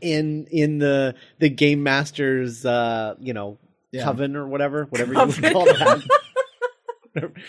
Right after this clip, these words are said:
Speaker 1: whatever you would call that thing.
Speaker 2: The, the
Speaker 1: Um,
Speaker 2: box.
Speaker 1: Yeah, yeah, yeah, yeah.
Speaker 2: Um, yeah, uh, Ace, uh, the, the, the, the storm <laughs> in her bedroom was caused by an, a chemistry experiment. <laughs>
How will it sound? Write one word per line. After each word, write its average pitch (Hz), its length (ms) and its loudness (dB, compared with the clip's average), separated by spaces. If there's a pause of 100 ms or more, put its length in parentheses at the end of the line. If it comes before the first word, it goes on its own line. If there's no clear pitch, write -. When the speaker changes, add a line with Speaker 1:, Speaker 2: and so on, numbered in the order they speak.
(160)
Speaker 1:
whatever 165 220 2
you 151 100 6
would 143 140 0
call 131 180 2
that 127 240 -2
thing. 151 260 -8 (380)
Speaker 2:
The, 160 80 -6
the 123 80 -10
Speaker 1:
Um, 120 180 -4
Speaker 2:
box. 123 540 -6 (1120)
Speaker 1:
Yeah, 196 340 6
yeah, 147 240 6
yeah, 120 260 0 (140)
yeah. 117 200 -8
Speaker 2:
Um, 117 880 -6
yeah, 131 240 -4
uh, 120 340 -4 (320)
Ace, 139 520 -8 (420)
uh, 110 320 -4
the, 117 500 -4
the, 120 180 -4
the, 120 320 -4 (200)
the 135 80 -6
storm 135 520 -2 (360)
<laughs> - 320 -16
in 143 120 -2
her 156 120 -2
bedroom 123 480 0
was 117 100 -2
caused 117 380 -2
by 107 160 -2
an, 107 140 -4
a 113 180 -10
chemistry 143 520 -4
experiment. 151 640 -4
<laughs> 226 80 -10